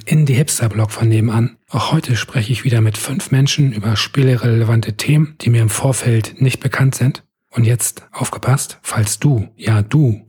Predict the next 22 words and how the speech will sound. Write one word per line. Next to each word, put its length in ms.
auch 280
mal 140
mit 180
mir 240
über 360
irgendetwas 600
sprechen 520
möchtest, 540
das 200
einen 480
Videospielbezug 880
hat, 320
schicke 300
mir 400
am 100
besten 380
bei 140
Twitter 440
eine 160
private 540
Nachricht, 720
at 320